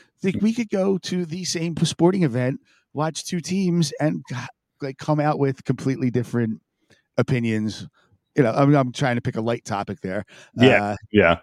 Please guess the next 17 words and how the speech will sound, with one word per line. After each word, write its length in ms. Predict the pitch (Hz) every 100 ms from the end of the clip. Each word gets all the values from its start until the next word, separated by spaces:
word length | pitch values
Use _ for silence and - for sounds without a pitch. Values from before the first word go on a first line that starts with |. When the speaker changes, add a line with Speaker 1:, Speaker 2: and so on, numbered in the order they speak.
| -
Speaker 2:
<laughs> 180 | 135 -
Speaker 1:
completely 480 | 170 170 196 202
different 360 | 170 170 160 160
feelings 460 | - 165 160 151 143
and 100 | 135
emotions 680 | 135 151 135 135 139 131 123
and 420 | - 123 123 123 _
points 260 | 110 123 -
of 100 | 147
view 320 | 127 208 -
over 260 | 131 131 147
what 240 | 127 131
happened 400 | 127 131 127 139
on 260 | 127 123 127
the, 160 | 123 117 _ _
the 80 | 110
field. 380 | - 107 -